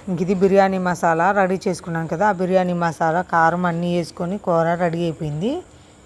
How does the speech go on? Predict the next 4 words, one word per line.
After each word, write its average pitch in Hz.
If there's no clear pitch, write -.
ఇంకా 175
చపాతీలు, 185
పరోటాలు, 180
ఫస్ట్ 196